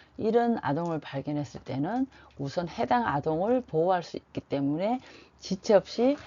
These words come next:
어, 관할 단체장에게 보고한다. 어, 요런 또 절차가 있습니다. 어, 입퇴소 절차를 보면요.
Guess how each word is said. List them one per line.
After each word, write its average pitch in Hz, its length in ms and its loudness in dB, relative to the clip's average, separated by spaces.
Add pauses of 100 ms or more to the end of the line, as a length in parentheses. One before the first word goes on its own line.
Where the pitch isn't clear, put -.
(220)
어, - 240 -2
관할 156 300 0
단체장에게 170 840 0
보고한다. 208 680 2 (300)
어, - 340 -6 (100)
요런 120 240 -4
또 82 300 -6 (340)
절차가 135 440 -8
있습니다. 135 800 -6 (3500)
어, 151 380 0 (120)
입퇴소 269 520 6
절차를 196 420 4
보면요. 156 720 2